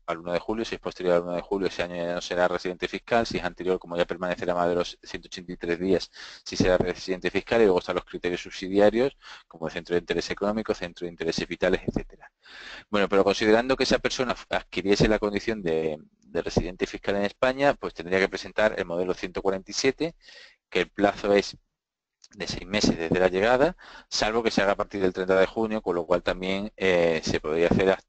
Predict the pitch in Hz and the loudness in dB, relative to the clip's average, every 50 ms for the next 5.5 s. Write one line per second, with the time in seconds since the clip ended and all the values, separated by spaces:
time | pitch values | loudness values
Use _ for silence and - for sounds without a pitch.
0 | _ _ _ - 87 87 85 85 82 80 80 69 - - - - - - - - | _ _ _ -2 -2 0 0 0 -2 -4 -4 -4 -6 -8 -10 -12 -14 -20 -20 -20
1 | _ _ _ _ _ _ - - - - 82 80 82 _ _ _ - - 90 90 | _ _ _ _ _ _ -14 -12 -8 -6 -6 -6 -8 _ _ _ -10 -8 -8 -8
2 | 90 - 90 90 87 - - 101 101 101 104 104 98 87 82 - 82 78 92 82 | -4 -2 0 0 0 -2 -2 -6 -4 -2 0 0 0 0 0 -4 -6 -10 -10 -10
3 | - - 71 69 71 - - 76 78 80 80 80 73 - - - 76 _ - - | -10 -10 -14 -14 -16 -16 -14 -12 -6 -2 -2 -2 -2 -4 -6 -10 -14 _ -2 -2
4 | - - 85 85 85 - 87 85 82 - 85 80 80 - - 78 78 78 - 80 | -2 -2 -2 -6 -10 -6 -4 -4 -2 0 -2 -2 -2 -6 -10 -14 -14 -12 -12 -10
5 | - 82 - - - - - - - | -10 -10 -4 -4 -4 -4 -4 -18 -20